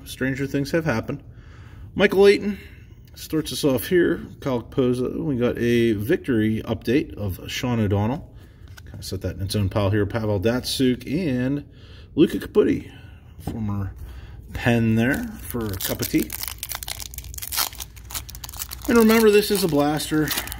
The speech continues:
retail blaster. You're not gonna find the chance at any, like, exclusives, high gloss, anything like that. That is not gonna be found here in retail. We got the Wrecking Ball Mark Recchi to start us off here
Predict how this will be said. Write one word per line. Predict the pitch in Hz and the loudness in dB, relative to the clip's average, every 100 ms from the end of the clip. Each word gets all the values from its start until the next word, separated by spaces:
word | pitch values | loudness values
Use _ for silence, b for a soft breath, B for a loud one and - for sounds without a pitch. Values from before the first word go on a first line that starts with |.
| - | -4
retail | 139 143 143 131 | 2 2 4 2
blaster. | 120 113 110 - 120 | 2 -2 -4 -4 -2
You're | 113 | 0
not | 120 | 0
gonna | 139 | -2
find | 120 131 123 123 117 | -4 0 2 2 2
the | 107 | 0
chance | 98 123 117 113 | -2 0 0 0
at | 107 | 2
any, | 110 | 4
like, | 104 107 | 4 2
exclusives, | 98 95 - - 175 165 - 160 151 - - B B B B - | 0 -4 -6 6 6 6 6 4 4 -2 -10 B B B B -4
high | 143 151 | 2 4
gloss, | 147 147 143 | 6 4 2
anything | 139 131 131 123 | 0 2 0 0
like | 117 90 | 0 0
that. | 110 107 | -2 -2
That | 107 | -4
is | 95 92 | -6 -6
not | 101 | -6
gonna | 104 | -4
be | 95 | -6
found | - 101 92 | -2 0 2
here | 101 | 2
in | 95 | 2
retail. | 98 98 101 95 | 2 2 0 0
We | 104 | 0
got | 113 | 0
the | |
Wrecking | 107 135 127 | 2 2 4
Ball | 127 127 | 2 4
Mark | 127 117 | 2 2
Recchi | 120 120 123 | 2 0 -2
to | |
start | 110 - 123 | -4 0 2
us | 110 123 | 2 0
off | 117 - | -2 0
here | 135 135 | 0 0